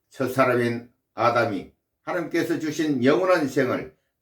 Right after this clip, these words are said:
사탄에게 팔아먹어 죄를 잉태하였으나 이를 일정 기간을 지나게 되면 아담이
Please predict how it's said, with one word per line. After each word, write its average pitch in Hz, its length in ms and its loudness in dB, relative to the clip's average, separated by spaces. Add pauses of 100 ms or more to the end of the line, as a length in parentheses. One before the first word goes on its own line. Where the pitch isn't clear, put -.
(160)
사탄에게 113 720 -2
팔아먹어 113 680 0 (300)
죄를 156 680 2
잉태하였으나 127 680 -2 (1800)
이를 151 340 4
일정 170 420 2
기간을 143 560 0 (380)
지나게 135 420 2
되면 131 480 0
아담이 147 640 0